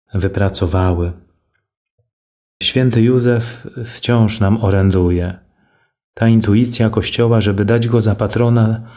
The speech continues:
tego roku, myślę, że to nie jest łatwy rok, który też wpisany jest w ten trudny czas pandemii. Święty Józef staje przed nami jako lekarstwo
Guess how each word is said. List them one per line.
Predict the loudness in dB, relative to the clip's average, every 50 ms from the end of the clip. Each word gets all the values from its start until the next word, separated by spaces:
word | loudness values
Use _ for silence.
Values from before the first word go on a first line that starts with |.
| -20 -20 _ _
tego | -4 -2 0 2 2 2
roku, | 2 2 0 -2 -2 -2 -2 -2 -4 -4 -10 _ _ -20 -20 _ _ _ _ _ _ _ _ _
myślę, | -8 -6 -2 0 0
że | 0 0 0
to | 2 2
nie | 2 4 4
jest | 2 0 0 0
łatwy | 0 0 0 -2 -2 -2 0 0
rok, | 2 2 0 0 -4 -8 -14 -16 -16 -16 -18 -18 -20 -20 -20
który | -10 -6 -4 -2 0 0 -2 -2 -6 -12 -20 -20 _ _
też | -4 -2 -2 0 0 0 0 0 0 -4
wpisany | -6 -4 -2 -2 0 2 2 2 4 4
jest | 4 2 2 -2 -4 -6
w | -4
ten | -2 0 0 0 0
trudny | -2 -2 -2 0 2 2 2 0
czas | 0 0 -2 -2 -2 -2
pandemii. | -2 -2 0 0 2 2 0 0 -2 -2 -4 -8 -10 -14 _ _ _ _ _ _ _ _ -6 -4
Święty | -2 0 0 2 2 2
Józef | 2 2 2 0 0 0
staje | 0 0 0 0 0 0
przed | 0 -2 -2 0 0
nami | 2 2 2 4 4 2
jako | 2 2 2 0 0
lekarstwo | 0 0 0 -2 -2 0 0 2 0 0 -2 -4 -6 -8 -8 -6 -6 -6 -6